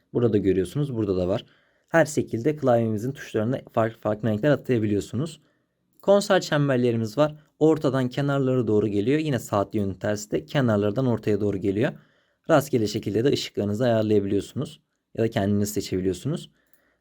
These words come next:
V dalgası da surf dalgası <laughs> diyebiliriz buna. Tek yön, tek tuşlar yanıyor. Yine aynı şekilde rastgele derseniz de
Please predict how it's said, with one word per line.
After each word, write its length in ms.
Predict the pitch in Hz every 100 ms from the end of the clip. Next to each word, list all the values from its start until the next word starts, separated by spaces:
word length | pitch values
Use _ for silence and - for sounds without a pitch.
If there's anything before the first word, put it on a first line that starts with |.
| -
V 220 | 185 185
dalgası 440 | 175 170 165 165
da 260 | 165 175 - _ _ _ -
surf 320 | - 196 -
dalgası 380 | 151 143 139 147
<laughs> 20 |
diyebiliriz 520 | 131 127 127 120 104
buna. 160 | 120 143
Tek 260 | 165 156
yön, 280 | 147 120 104
tek 240 | 104 127
tuşlar 280 | - - 120
yanıyor. 340 | 110 98 127 - _ _ _ _ -
Yine 160 | 110
aynı 220 | 107 101 95
şekilde 400 | - - 101 117
rastgele 360 | 98 - 95
derseniz 440 | 95 92 95 90 101
de 220 | 143